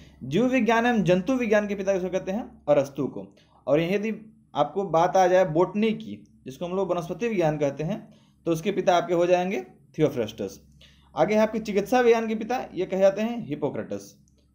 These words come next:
बढ़ते हैं अगले क्वेश्चन की ओर। कोशिका की खोज सोलह सौ पैंसठ में किसने की? रॉबर्ट हुक ने की थी। सबसे छोटी कोशिका यदि माना जाए तो माइक्रोप्लाज्मा सेप-, गैलीसेप्टिकमा को कहते हैं और सबसे बड़ी कोशिका शुतुरमुर्ग के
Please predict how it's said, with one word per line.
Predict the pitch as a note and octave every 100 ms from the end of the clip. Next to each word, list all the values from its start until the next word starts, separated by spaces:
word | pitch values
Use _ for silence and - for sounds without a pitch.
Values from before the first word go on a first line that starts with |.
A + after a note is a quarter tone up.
| _
बढ़ते | C#3+ D#3+
हैं | G#3
अगले | A3
क्वेश्चन | G#3 G#3+ G3
की | G#3+
ओर। | A3 - - _ _ _
कोशिका | F#3+ F#3+ G#3 B3+
की | B3+
खोज | A3 A#3
सोलह | A3+ - F#3+ G#3+ C#4
सौ | C4
पैंसठ | G#3 G3 F#3+
में | F#3+ G#3+ - -
किसने | F3 E3 G#3
की? | A3 C4+ - -
रॉबर्ट | D3 D#3+ F3+ G#3+ -
हुक | D#3+ E3
ने | F#3
की | F#3+ G3+
थी। | - A#3+ - - _ _ _
सबसे | G#3 G#3 F4
छोटी | A3 A3+ A#3
कोशिका | G#3 F#3+ G3
यदि | F#3+
माना | F3+ E3 E3+
जाए | G3+
तो | - - _ D#3+
माइक्रोप्लाज्मा | D#3 D#3+ G3 F#3 E3 E3 G3 A3+ - -
सेप-, | - D#3+ D#3+
गैलीसेप्टिकमा | D3 D3+ F3 E3+ D#3+ D#3 D3+
को | F3+
कहते | F#3 F#3
हैं | G3
और | G3+
सबसे | F3+ D#3+ F#3
बड़ी | D#3+ B3+
कोशिका | B3 F#3 F#3+ A#3+
शुतुरमुर्ग | - E3+ F3 F#3
के | F3